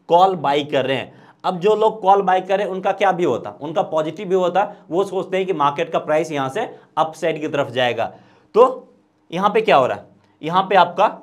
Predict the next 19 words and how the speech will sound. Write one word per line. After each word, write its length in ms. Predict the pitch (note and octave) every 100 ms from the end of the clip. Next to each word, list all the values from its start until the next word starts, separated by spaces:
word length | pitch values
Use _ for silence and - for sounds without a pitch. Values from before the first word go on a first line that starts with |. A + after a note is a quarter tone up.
| - B2+
लॉन्ग 440 | C3 E3 G3+ G3
बिल्डअप 520 | D3+ D3+ D#3+ D#3+ F3+ E3
हो 120 | D#3
रहा 240 | D3+ D3
है, 220 | E3 G#3 - - _ C#3
जिसको 260 | C#3 D3
हम 100 | D3+
लोग 140 | F3+ F#3
शॉर्ट 240 | C3 B2+
में 160 | F#3 -
एलबी 300 | C#3+ D3 D3+
लिख 180 | C#3
देते 240 | A2+ G#2 A2+
हैं। 60 | C#3+
यानी 180 | G3+ A3 - - _ _
हमने 240 | - G3+ A#3
क्या 200 | A3+ A3
बता 240 | G3+ D3+ A#2+
दिया? 200 | A2